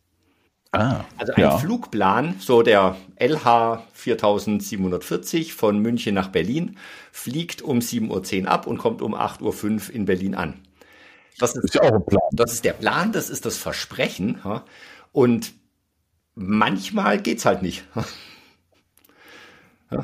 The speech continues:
Speaker 1: Kommt ein Sturm.
Speaker 2: Ist der Flieger kaputt, Sturm, Fluglotsen, ja.
Speaker 1: Ja.
Speaker 2: Äh, dann ändere ich das Ziel, ja. Dann gehen die halt nach Frankfurt, äh, im ersten Schritt und nehmen dann den, den I C E nach Berlin, ja. Äh, das Versprechen ist da,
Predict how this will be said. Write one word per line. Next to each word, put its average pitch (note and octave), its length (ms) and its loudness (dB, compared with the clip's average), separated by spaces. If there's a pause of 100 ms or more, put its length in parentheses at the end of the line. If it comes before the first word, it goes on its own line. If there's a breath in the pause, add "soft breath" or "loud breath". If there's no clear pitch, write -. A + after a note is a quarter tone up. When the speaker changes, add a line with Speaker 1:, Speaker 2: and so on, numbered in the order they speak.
(120)
Speaker 1:
Kommt - 180 0
ein - 40 2
Sturm. F#2+ 360 4
Speaker 2:
Ist - 180 -2
der A2 120 6
Flieger E3 260 4
kaputt, D#3+ 540 4
Sturm, C#3 580 4
Fluglotsen, A#2+ 720 0
ja. G2+ 200 0 (420 loud breath)
Speaker 1:
Ja. A2+ 200 4 (100)
Speaker 2:
Äh, - 100 -20
dann C3+ 180 2
ändere G3+ 300 4
ich - 160 -2
das G2 200 -6
Ziel, E2+ 220 -6
ja. A#2 160 -2
Dann B2 320 -2 (200)
gehen D3+ 180 -4
die D3+ 160 0
halt A#2+ 300 2
nach G2 180 -2
Frankfurt, - 580 -4
äh, C#3+ 360 0
im C3+ 180 -2
ersten C3+ 300 -2
Schritt D3 280 -4
und B2 120 0
nehmen A2+ 180 2
dann G#2+ 160 0
den, F#2+ 320 -2
den F2+ 340 -6
I G#2+ 80 -8
C - 140 -8
E A#2+ 180 -6
nach C#3+ 180 -4
Berlin, F2 500 -4
ja. - 800 -6
Äh, - 40 -14
das - 160 0
Versprechen - 640 -6
ist - 300 -6
da, D#3 360 -6